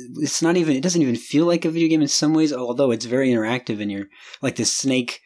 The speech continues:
kind of going around, but it's, there's a lot of animation and colors and it's kind of these little, it's almost like an adventure game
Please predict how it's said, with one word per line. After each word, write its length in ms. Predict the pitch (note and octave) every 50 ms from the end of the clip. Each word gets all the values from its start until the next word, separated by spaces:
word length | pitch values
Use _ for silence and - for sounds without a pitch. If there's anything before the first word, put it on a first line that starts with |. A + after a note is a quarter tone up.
| - - _ -
kind 180 | - C#3 A#2 A2+
of 140 | G#2+ G#2 G#2 - -
going 300 | - C3 A#2+ A#2 A2+ A2+
around, 500 | A2+ A2 A2+ A2 A2 A2 G#2+ G#2+ G#2+ G#2+
but 160 | G#2+ A#2 A#2 A2+
it's, 340 | G#2+ - - - - - - _ _ _ _ -
there's 140 | B2 A#2
a 60 | A2 A#2
lot 180 | A#2+ C3 C#3+
of 80 | C3+ B2+
animation 720 | B2 A#2 A#2+ A2+ G#2+ G#2+ A2+ A#2+ - - - A#2+ A2+ A2+ A2
and 400 | G#2+ G#2 G2+ G2+ G2+ G2+ G2+ -
colors 420 | - - B2 A#2+ A#2 A2+ A2+ A2
and 140 | A2 G#2 G2
it's 140 | G#2 G2 -
kind 160 | - A#2 A2+
of 60 | G#2+
these 140 | G#2 G#2 G2
little, 340 | A2+ A2+ G#2+ G#2+ G#2 G2 - _ _ - - - - - - _
it's 100 | - -
almost 200 | G3 G#3+ G3+ -
like 120 | G#3+ G#3 G#3+
an 60 | G3
adventure 400 | F3 D3+ C#3+ D#3+ F#3 G3+ - G3+
game 680 | F3+ G3 F#3+ G3 G3 F#3+ G3 G3 G3 G3 G3+ F#3+ D3